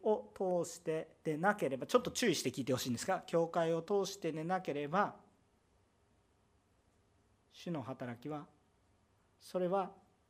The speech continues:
違うものになっていきます。それは主の方法ではありません。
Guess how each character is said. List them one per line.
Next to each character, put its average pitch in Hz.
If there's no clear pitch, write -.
違 139
う 156
も 151
の 156
に 117
な 107
っ 98
て -
い 92
き 95
ま 87
す。 -
そ -
れ 165
は 151
主 -
の 180
方 202
法 196
で 190
は 156
あ 135
り 127
ま 131
せ 131
ん。 117